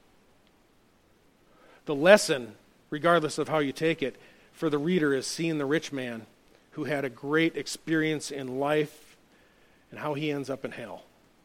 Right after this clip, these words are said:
That's the lesson. The poor beggar Lazarus, who had a horrible experience in life, is in heaven. That's the thrust of the story. Your conditions here today are no guarantee of where you will be.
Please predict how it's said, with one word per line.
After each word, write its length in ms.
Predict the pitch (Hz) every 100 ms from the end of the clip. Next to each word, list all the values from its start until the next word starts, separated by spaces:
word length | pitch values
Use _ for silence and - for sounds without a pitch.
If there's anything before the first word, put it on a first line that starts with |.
| _ _ _
That's 200 | 156 -
the 80 | 131
lesson. 420 | 117 117 - 104 - - -
The 80 | -
poor 300 | - 175 170
beggar 400 | 123 165 151 151
Lazarus, 500 | 143 160 143 160 -
who 120 | 139
had 180 | 139 131
a 80 | 120
horrible 560 | - 165 170 156 160
experience 560 | 147 - 160 156 151 151
in 120 | 147
life, 380 | 143 143 139 - _ _ _
is 180 | 143 123
in 120 | 127
heaven. 460 | - 151 123 110 101 - -
That's 240 | 139 147 -
the 100 | 147
thrust 380 | - 131 - 127
of 80 |
the 60 | 135
story. 400 | - 156 139 107 - - -
Your 140 | 139
conditions 680 | - 123 139 - 170 170 -
here 220 | 147 143
today 640 | 139 139 127 123 110 104 - _ _ _ _
are 140 | 127 123
no 220 | 139 151
guarantee 800 | 143 156 160 156 - 131 107 101 - _ 143
of 160 | 123
where 120 | 127
you 200 | 113 117
will 100 | 127
be. 280 | 120 117 87